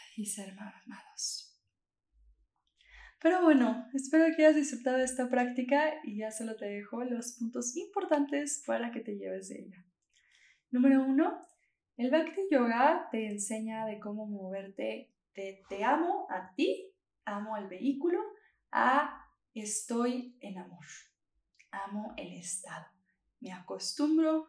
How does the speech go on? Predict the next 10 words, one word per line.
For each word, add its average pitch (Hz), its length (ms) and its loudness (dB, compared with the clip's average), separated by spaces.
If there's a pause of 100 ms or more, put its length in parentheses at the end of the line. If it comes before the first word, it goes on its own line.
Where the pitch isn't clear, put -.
a 208 80 -6
este - 180 -12
estado 277 720 -2
de 208 140 -8
conciencia 190 640 -12
amorosa 262 600 -4 (160)
del 190 200 -10
océano 190 680 -14
del 254 200 -2
amor, 240 360 -2